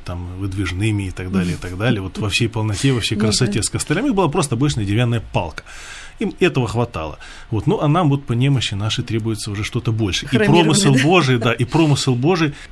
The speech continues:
Speaker 1: идёт нам навстречу. Господь открывает нам то, что было сокрыто от прежних людей, чтобы и этим поддержать нашу веру.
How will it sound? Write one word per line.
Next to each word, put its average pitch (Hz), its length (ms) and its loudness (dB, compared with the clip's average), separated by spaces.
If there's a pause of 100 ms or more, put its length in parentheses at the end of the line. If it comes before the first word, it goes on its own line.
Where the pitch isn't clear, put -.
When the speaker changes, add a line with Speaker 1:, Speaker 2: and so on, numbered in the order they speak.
(140)
Speaker 1:
идёт 123 280 2
нам 104 140 0
навстречу. 98 500 -4
Господь 92 340 -4
открывает 113 480 0
нам 101 140 -4
то, 175 180 0
что 120 160 -4
было 120 180 0
сокрыто 135 440 -4
от 123 60 -6
прежних 127 400 -2
людей, 82 340 -8 (200)
чтобы 117 220 0
и 135 280 2
этим 143 200 2
поддержать 92 480 -6
нашу 85 260 -10
веру. 85 260 -12